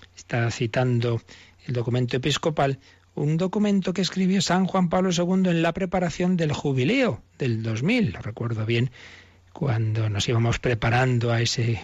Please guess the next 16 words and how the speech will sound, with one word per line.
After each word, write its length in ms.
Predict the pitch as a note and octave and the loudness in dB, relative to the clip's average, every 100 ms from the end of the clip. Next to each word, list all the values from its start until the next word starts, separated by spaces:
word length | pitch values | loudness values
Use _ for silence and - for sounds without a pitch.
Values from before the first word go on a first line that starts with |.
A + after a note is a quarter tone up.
| - | -4
gran 300 | A#2 B2+ B2 | 0 2 0
jubileo 540 | - A#2 A#2 A#2+ A#2+ | -2 -2 0 2 0
de 100 | A2+ | 0
la 100 | A#2 | 0
Encarnación 680 | A2+ B2 A2+ A2 - B2 A#2+ | 0 -2 -2 -4 -2 0 2
del 120 | A2 | 0
año 220 | G#2 A#2 | 0 0
dos 160 | A#2 B2 | 0 0
mil, 220 | B2 A#2 - - - | 0 -2 -6 -18 -14
escribió 640 | - - B2+ A#2 B2+ C3 C#3 _ | -10 -2 0 2 2 0 -4 _
la 160 | B2 A2+ | -6 -4
exhortación, 880 | G2+ A2+ G#2+ - A2 - B2+ A#2+ A#2+ - - - - | -4 -6 -8 -6 -6 -2 0 0 -2 -12 -20 -20 -10
el 60 | |
documento 520 | B2+ A#2 A#2+ B2 A#2+ A#2+ | -6 -4 0 0 0 -6
Tercio 720 | - C3+ B2 - C3 C3 - | -2 -2 0 -4 -2 -2 -2
Milenio 960 | C#3+ B2 A#2 A2+ B2 B2+ C3+ D#3+ - G#3 | -2 0 0 0 0 0 0 -4 -8 -8